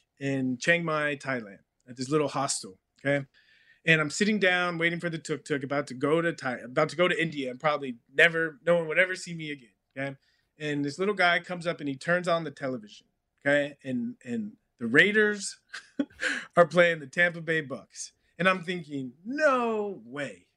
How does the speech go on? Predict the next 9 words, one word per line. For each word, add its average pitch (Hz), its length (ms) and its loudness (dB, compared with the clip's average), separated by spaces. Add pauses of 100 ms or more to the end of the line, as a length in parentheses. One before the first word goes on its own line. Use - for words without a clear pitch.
(120)
okay? 175 320 2
I'm 208 400 -6
way 220 280 0
out 214 200 -2
here 196 240 -4
and 175 120 -8
across 196 380 -6
the 196 80 -14
globe, 165 520 -4